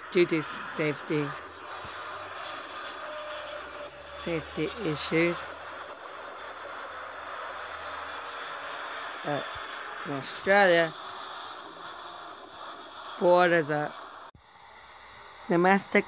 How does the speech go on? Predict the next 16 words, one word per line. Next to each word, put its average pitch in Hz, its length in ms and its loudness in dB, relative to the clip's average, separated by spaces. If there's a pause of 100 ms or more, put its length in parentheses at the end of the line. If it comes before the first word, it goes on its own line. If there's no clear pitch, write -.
(160)
borders 165 480 12 (180)
are, 143 220 8 (1300)
uh, 156 520 10 (960)
keep, 180 280 2 (320)
are 151 160 2 (100)
being 180 480 4 (400)
kept - 220 0 (580)
shut 170 240 4
and 170 120 0 (1120)
kept - 200 2 (1000)
keeping 190 460 2
on, 170 280 4 (760)
keeping 175 320 -2
shutting 160 540 2
and 151 260 -4
opening, 156 480 -2